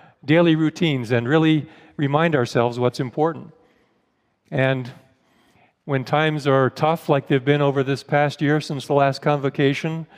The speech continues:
and we, we come remind, to remind ourselves that, yes, there is this beautiful plan, there is a divine plan, but we sort of also are wondering, well,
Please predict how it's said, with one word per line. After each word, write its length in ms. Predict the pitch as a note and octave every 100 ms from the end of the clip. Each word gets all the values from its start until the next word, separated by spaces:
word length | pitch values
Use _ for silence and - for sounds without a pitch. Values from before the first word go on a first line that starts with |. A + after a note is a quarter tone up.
| - - _ _ -
and 420 | B2 B2 B2 A#2
we, 420 | B2 B2 B2 B2+ C3+
we 120 | B2
come 320 | - C3+ C3+
remind, 420 | C3 A#2+ C3 C#3+
to 100 | D3
remind 340 | C3 A#2+ C3+ C3
ourselves 520 | B2+ - C3 C3 A2+
that, 120 | B2+ -
yes, 300 | C#3 E3+ -
there 180 | C3+
is 180 | D3+ G3
this 160 | C#3+ G#2+
beautiful 420 | A#2 A2+ G#2 A#2
plan, 480 | - B2 G2+ F#2+ A2 - - -
there 120 | B2+
is 100 | D#3+
a 60 |
divine 440 | D#3+ C3+ A#2+ A2+ G#2+
plan, 360 | B2+ G#2+ G2 - - - _ _
but 180 | B2+ B2+
we 100 | C3+
sort 220 | - D#3+
of 120 | E3
also 280 | D3+ E3+ -
are 140 | C#3 B2+
wondering, 380 | C3 B2+ B2+
well, 420 | A#2+ D3+ F3+ D3+